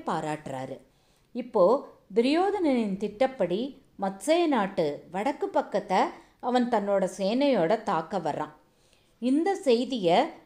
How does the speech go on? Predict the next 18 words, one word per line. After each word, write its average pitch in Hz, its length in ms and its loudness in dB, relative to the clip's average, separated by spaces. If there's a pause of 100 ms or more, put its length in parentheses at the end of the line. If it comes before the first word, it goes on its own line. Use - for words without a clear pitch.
(220)
ஒற்றர்கள் 247 580 4 (240)
ராஜாவுக்கு 254 600 4 (100)
தெரியப்படுத்த 196 640 2 (540)
அரண்மனைக்கு 247 640 2
வர்றாங்க. 151 440 0 (440)
ஆனா 240 360 2 (400)
விராட 240 400 8
ராஜா 185 400 4 (380)
தன்னோட 208 320 2 (120)
படையோட 262 540 2
நாட்டின் 226 500 2 (560)
தெற்கு 254 340 6
பக்கம் 233 420 -2
போயிருந்ததால 202 840 0 (640)
அரண்மனையில 269 800 0 (120)
இருந்த 175 260 0 (540)
ராஜாவோட 247 680 2
மகனான 202 520 0